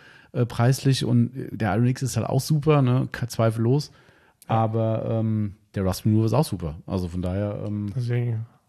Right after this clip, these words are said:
Speaker 2: haben wir uns dazu entschieden, ihn jetzt, äh, mit reinzunehmen.
Speaker 1: Genau.
Speaker 2: Ähm.
Speaker 1: Könnt ihr bei uns jetzt bekommen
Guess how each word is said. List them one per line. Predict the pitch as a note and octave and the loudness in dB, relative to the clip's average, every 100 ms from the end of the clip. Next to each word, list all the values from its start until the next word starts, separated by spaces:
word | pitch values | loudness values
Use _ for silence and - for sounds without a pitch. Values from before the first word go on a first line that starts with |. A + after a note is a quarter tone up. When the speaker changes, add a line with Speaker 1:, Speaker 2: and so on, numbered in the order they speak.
| _ | _
Speaker 2:
haben | C#3+ F3 | -4 -2
wir | |
uns | D#3 | 0
dazu | C3 - D3 | -2 -2 -2
entschieden, | C3+ C#3+ | 0 0
ihn | D3 B2+ | 0 0
jetzt, | B2+ - - C#3 | -2 -4 -14 -6
äh, | B2+ | -4
mit | A#2+ A#2+ - | -2 -6 -4
reinzunehmen. | C3 C3+ B2+ B2 A#2+ _ _ _ _ - | -2 -2 -2 -2 -4 _ _ _ _ -4
Speaker 1:
Genau. | A#2 F2+ - _ - | -2 -2 -6 _ -6
Speaker 2:
Ähm. | B2 A#2 - _ _ _ _ _ _ - | -6 -6 -12 _ _ _ _ _ _ -10
Speaker 1:
Könnt | - F#2 | -6 -2
ihr | |
bei | F2 | -2
uns | E2 E2 - | -2 -2 0
jetzt | F#2 - - - | 0 -2 -14 -6
bekommen | A2 B2+ C#3 D#3+ | 0 6 6 4